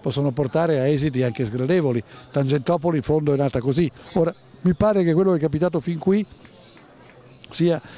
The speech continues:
sicuramente sgradevole, ma per quello che riguarda la Santanchè da chiarire nel rapporto fra attività privata e attività di ministro.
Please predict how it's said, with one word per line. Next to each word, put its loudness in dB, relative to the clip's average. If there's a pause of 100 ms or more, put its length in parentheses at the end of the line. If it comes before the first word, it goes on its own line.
sicuramente -2
sgradevole, 0
ma -2
per -2
quello 2
che 0
riguarda -2
la -2
Santanchè -6 (360)
da -2
chiarire 0 (300)
nel -4
rapporto -2
fra -6
attività -4
privata -2 (680)
e -4
attività -2
di -4
ministro. -4